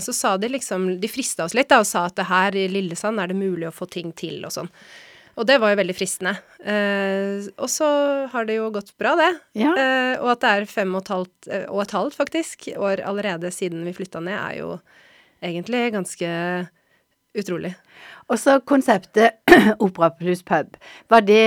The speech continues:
Speaker 2: holdt på å si, noe du, eh, kom på, eller har du vært med på det andre steder og tatt det med deg til Lillesand?
Speaker 1: Ja, det er altså et, eh, velprøvd og ganske sånn innarbeidet, eh, konsept, eh, rundt omkring i, i hver-, i hvert fall i Norge, det er sikkert i utlandet også.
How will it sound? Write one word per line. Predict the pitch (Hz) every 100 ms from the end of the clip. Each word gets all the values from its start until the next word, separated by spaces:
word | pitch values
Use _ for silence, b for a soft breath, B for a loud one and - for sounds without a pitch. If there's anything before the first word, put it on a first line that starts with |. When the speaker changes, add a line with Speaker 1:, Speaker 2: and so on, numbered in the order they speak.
| 226
Speaker 2:
holdt | 214 190
på | 190
å |
si, | 208
noe | 196 196 180
du, | 180 185 190
eh, | 185 185 165
kom | - 190 170
på, | 269 381 349
eller | 220 196 190
har | 214 185
du | 180
vært | 175 -
med | 170 156
på | 170
det | 156 156
andre | 220 214 - -
steder | 185 185 185
og | 185
tatt | 185 160
det | 180
med | 165
deg | 165
til | 190 170
Lillesand? | 156 220 330 - _ -
Speaker 1:
Ja, | 196 190
det | 196 220
er | - 190 208 -
altså | 202 226 208 -
et, | 208 -
eh, | 208 202
velprøvd | 202 214 165 - 185 208 247 202
og | 175 202
ganske | 202 190 - 220
sånn | 190
innarbeidet, | 175 170 175 170 170 185 190 - b b b
eh, | 190 190 185 180 175
konsept, | - 202 - 190 - -
eh, | - 190 - 170 190 185 185 185 170
rundt | 170 185
omkring | 190 190 175 175
i, | 170 175
i | 185 _ - - _ 185
hver-, | 190
i | 208
hvert | -
fall | 185 208
i |
Norge, | 294 277 185 165 220
det | 196
er | 170
sikkert | - - 240
i | 202
utlandet | 175 170 185
også. | - 220